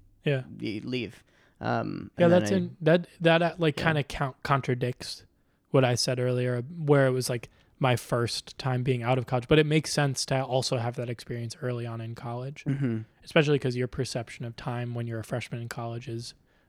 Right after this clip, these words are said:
Speaker 1: that college is about to last for an eternity.
Speaker 2: Yeah, definitely.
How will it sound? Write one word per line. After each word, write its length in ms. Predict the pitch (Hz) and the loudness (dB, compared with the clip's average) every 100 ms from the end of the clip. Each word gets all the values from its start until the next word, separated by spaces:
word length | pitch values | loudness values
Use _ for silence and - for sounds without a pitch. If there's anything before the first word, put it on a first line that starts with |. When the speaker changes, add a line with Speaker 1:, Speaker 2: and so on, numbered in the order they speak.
| _ | _
Speaker 1:
that 200 | 131 - | -6 -4
college 340 | 120 110 107 | -8 -8 -8
is 140 | 120 127 | -8 -8
about 260 | 117 113 - | -8 -10 -8
to 120 | 120 | -8
last 320 | 131 113 117 - | -8 -8 -10 -12
for 100 | 120 | -10
an 100 | 117 | -10
eternity. 560 | 120 123 127 135 131 - _ _ | -10 -10 -8 -8 -10 -14 _ _
Speaker 2:
Yeah, 400 | 131 139 139 117 - _ _ - | 2 4 4 2 -4 _ _ -8
definitely. 520 | - 135 - 104 117 | -4 -4 -4 -6 -6